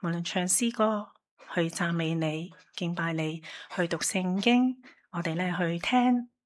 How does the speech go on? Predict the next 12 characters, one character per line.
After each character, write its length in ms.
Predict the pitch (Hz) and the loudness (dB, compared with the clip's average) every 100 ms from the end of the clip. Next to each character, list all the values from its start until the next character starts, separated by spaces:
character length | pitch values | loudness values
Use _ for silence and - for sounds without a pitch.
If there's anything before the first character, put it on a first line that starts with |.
| _ | _
你 160 | 180 170 | -2 0
僕 140 | 170 170 | 0 0
人 200 | 160 160 | 0 0
侍 160 | - 175 | -2 -2
女 120 | 170 | -2
嘅 160 | 170 | -2
說 240 | 170 - 175 175 | 0 2 0 0
話。 300 | 165 160 - - - - | 0 0 -4 -14 -16 -4
願 160 | 165 | -2
主 180 | 160 175 | 0 0
你 180 | 180 175 | -2 -2
都 380 | 175 226 233 | 0 2 2